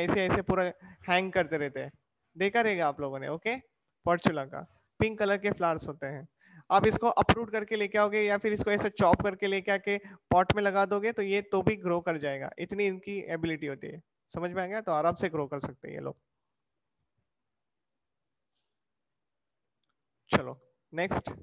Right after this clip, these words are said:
तो Portulaca में सबसे पहला इनका study हुआ था by the scientist called as the M E C। ध्यान रखना, पूछा जाता है neet में।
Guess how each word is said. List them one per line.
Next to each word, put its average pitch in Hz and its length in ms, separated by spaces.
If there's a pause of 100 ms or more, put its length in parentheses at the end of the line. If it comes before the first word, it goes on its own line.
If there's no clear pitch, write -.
(1700)
तो 190 80
Portulaca 214 640
में 220 80
सबसे 208 280
पहला 196 220
इनका 190 340
study 180 380
हुआ 180 220
था 190 180
by 165 200
the 175 100
scientist 165 420
called 170 240
as 185 60
the 165 240
M 156 140
E 147 60
C। 160 80 (640)
ध्यान 185 180
रखना, 208 260
पूछा 185 340
जाता 165 320
है 185 140
neet 151 320
में। 139 140